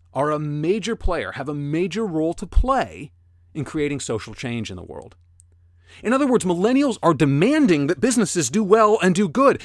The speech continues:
Millennials are demanding that businesses act or that, that they engage at some level in social entrepreneurship.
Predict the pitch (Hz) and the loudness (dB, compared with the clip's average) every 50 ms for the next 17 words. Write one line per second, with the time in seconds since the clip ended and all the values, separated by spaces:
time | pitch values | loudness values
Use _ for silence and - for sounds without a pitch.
0 | - - 175 175 190 254 285 285 269 226 185 - - 175 196 165 226 240 226 233 | -8 -6 -4 -2 -2 0 0 0 2 0 0 0 0 -2 0 2 2 2 2 2
1 | 247 277 311 330 320 269 185 160 151 156 202 220 - - - - - 220 185 151 | 0 0 0 0 0 0 0 0 -2 -4 -8 -10 -10 -14 -8 -2 0 0 0 2
2 | 247 254 226 214 220 196 - 220 220 - - _ - - 226 247 233 233 - - | 0 -2 0 0 -2 -2 0 -2 -4 -4 -6 _ -8 -4 -2 0 -2 -2 -4 -8
3 | - - - - - - - 175 185 196 185 160 202 196 - 202 190 196 202 196 | -16 -16 -18 -20 -12 -4 0 2 2 2 2 0 -2 0 2 2 4 4 2 4
4 | 165 202 226 240 240 180 190 - - - 240 254 254 240 254 262 214 185 185 165 | 6 6 6 6 4 -2 -4 -6 -6 -4 -2 -2 -2 -2 -2 -2 0 0 0 0
5 | 185 180 - - - 220 220 - - 175 170 170 165 - - - 180 220 254 269 | 0 0 0 0 0 -2 -2 -2 -4 -6 -6 -6 -8 -8 -10 -8 -6 -6 -4 -6
6 | 254 - - - - | -6 -8 -10 -12 -14